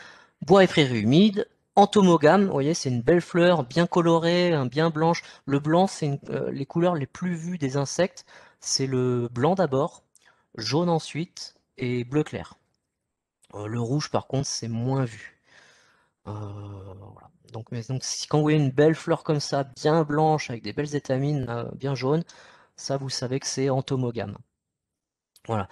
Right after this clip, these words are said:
Une fleur disséquée, hein, donc qui se, qui est très découpée. Une feuille, pardon, dis-, disséquée. Euh, donc, de mars à mai. Ok. Alors, j'arrive sur les derniers.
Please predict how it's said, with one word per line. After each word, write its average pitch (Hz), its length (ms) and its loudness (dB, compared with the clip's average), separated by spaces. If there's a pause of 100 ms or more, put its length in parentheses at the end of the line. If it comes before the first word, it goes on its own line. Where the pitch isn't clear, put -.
(300)
Une 143 140 2
fleur 139 300 2
disséquée, 143 600 -6
hein, 139 120 -4
donc 117 140 -6
qui - 100 -18
se, - 140 -10
qui - 300 -14
est - 20 -10
très - 200 -6
découpée. - 560 -4 (400)
Une 131 120 4
feuille, 170 300 -2
pardon, 117 340 -8
dis-, 117 300 -12
disséquée. - 480 -10 (960)
Euh, 113 800 -6
donc, 107 220 -10
de 123 100 -8
mars 143 340 -2
à 117 100 0
mai. 123 360 0 (380)
Ok. - 280 -8 (2000)
Alors, 123 180 -8
j'arrive 131 240 -4
sur - 160 -4
les 147 120 2
derniers. 151 520 4